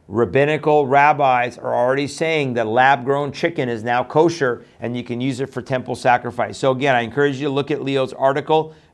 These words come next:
Fantastic article on that. Further evidence of a nation in decline. Uh, Elias, let's go to the InfoWars article, please, that is talking about a nation of snitches.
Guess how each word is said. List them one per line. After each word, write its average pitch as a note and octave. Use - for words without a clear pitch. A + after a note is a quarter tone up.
Fantastic D3
article C3+
on B2
that. C#3
Further F#3+
evidence E3+
of D3
a C#3
nation D3
in C#3+
decline. C3+
Uh, B2+
Elias, C3+
let's C#3
go D#3
to D3+
the C3+
InfoWars C#3+
article, C#3
please, E3+
that B2+
is C3
talking C#3+
about C#3
a C3+
nation D3
of C3+
snitches. C#3